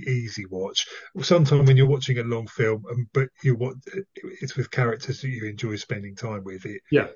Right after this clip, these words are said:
Speaker 2: Yeah.
Speaker 1: it's a lot easier. You have to work on this 'cause they're horrible.
Speaker 2: Well, I mean, I've not
Speaker 1: <laughs>
Speaker 2: seen Succession, but apparently every
Speaker 1: Oh,
Speaker 2: single
Speaker 1: yeah, yeah,
Speaker 2: one of those
Speaker 1: it's
Speaker 2: characters
Speaker 1: brilliant.
Speaker 2: is like that too.
Speaker 1: Yeah.
Speaker 2: So, and that's apparently very good. So, but, um, yeah, I agree. I mean, DiCaprio's kind of,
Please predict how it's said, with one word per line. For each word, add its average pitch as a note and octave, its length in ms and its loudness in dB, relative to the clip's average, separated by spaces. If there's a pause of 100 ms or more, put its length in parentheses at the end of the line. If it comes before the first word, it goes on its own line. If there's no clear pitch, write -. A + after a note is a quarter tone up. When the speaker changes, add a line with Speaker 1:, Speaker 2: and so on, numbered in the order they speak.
(540)
Speaker 2:
Yeah. B2 240 4
Speaker 1:
it's A#2 300 -2
a C3+ 40 8
lot B2 240 4
easier. A#2 440 0 (240)
You D3 160 8
have A2+ 160 4
to G#2+ 100 -4
work G#2 400 -4
on F#2+ 100 -10
this F#2 200 -12
'cause - 180 -2
they're C#3+ 220 6
horrible. F2+ 600 -8 (280)
Speaker 2:
Well, G#3+ 180 10
I E3+ 60 4
mean, E3 380 6
I've F3 100 6
not F#3 180 6
Speaker 1:
<laughs> - 0 -
Speaker 2:
seen - 260 -2
Succession, A#2 680 0
but A#2+ 80 2
apparently B2 680 2 (180)
every D3 200 6
Speaker 1:
Oh, C#3+ 100 10
Speaker 2:
single A2+ 200 6
Speaker 1:
yeah, G2+ 60 -2
yeah, F#2+ 100 -4
Speaker 2:
one - 80 -2
of - 40 -8
those - 80 -8
Speaker 1:
it's - 60 -14
Speaker 2:
characters B2 400 2
Speaker 1:
brilliant. D3+ 100 4
Speaker 2:
is - 60 -6
like G3+ 240 6
that - 140 -8
too. C3 180 4
Speaker 1:
Yeah. G#2 300 4 (260)
Speaker 2:
So, C3 320 4
and D3 80 4
that's D3 180 0
apparently B2 340 2
very A#2 220 -2
good. A#2 220 0
So, B2 180 -4 (320)
but, D3 220 0
um, D#3 320 4
yeah, D3+ 360 4
I D3 120 6
agree. C#3+ 280 4
I B2 60 2
mean, C#3 180 0
DiCaprio's D3 680 2
kind B2 260 -2
of, A2+ 160 -2